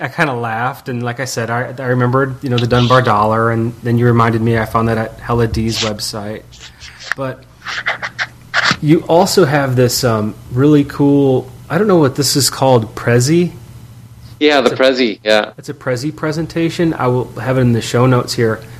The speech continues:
Speaker 1: that everyone should see. It's really cool. It's like a
Speaker 2: <laughs> Thanks.
Speaker 1: um, w-, what do you call these? It's a
Speaker 2: It's, it's a Prezi. Yeah, it's just called a Prezi.
Speaker 1: Oh, okay.
Speaker 2: Yeah.
Speaker 1: Well, anyways, it describes the whole,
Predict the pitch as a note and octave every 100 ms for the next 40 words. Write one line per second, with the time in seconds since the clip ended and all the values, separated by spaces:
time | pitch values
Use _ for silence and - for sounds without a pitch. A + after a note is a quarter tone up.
0 | - A2+ - C3 D3+ C3+ B2 A2 - A#2
1 | A2+ G#2 C#3+ A#2+ A#2 B2+ B2 C#3+ C#3 A2+
2 | B2 B2 A2+ A#2 A2+ - - - - -
3 | - - - - - D3+ C#3 - - _
4 | - - C#3 B2 A#2+ - - - - F3
5 | E3+ E3+ F3+ G#3 F#3+ F3+ F3 A#2 G2+ -
6 | - - - B2 G#2+ _ _ _ _ _
7 | _ _ D3 D3 - - D3 G#3+ - D#3
8 | C#3 F#3+ - - D#3+ C#3+ D#3 - D#3 D3
9 | C3+ B2 C3+ C#3 C3+ C#3+ C3 B2+ B2 -
10 | _ _ _ _ _ _ - B2 F#3+ F#3
11 | D3+ D#3+ F3 - - F#3+ G3 F3 C3+ C3
12 | C3+ C3 C3 B2